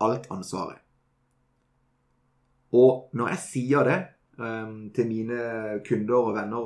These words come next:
og de som spør om det, så får jeg som regel et sånt svar: «Ja, men hva så? Er det så farlig?» Eh,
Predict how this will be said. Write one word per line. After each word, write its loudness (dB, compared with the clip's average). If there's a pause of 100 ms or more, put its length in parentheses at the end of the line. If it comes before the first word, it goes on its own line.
og -2
de -2
som -4
spør 0
om -2
det, 0 (120)
så -10
får 6
jeg -2
som -2
regel 2
et -6
sånt -2
svar: 2 (180)
«Ja, 4
men 0
hva 4
så? -2 (1300)
Er 2
det 6
så 0
farlig?» 0 (640)
Eh, -6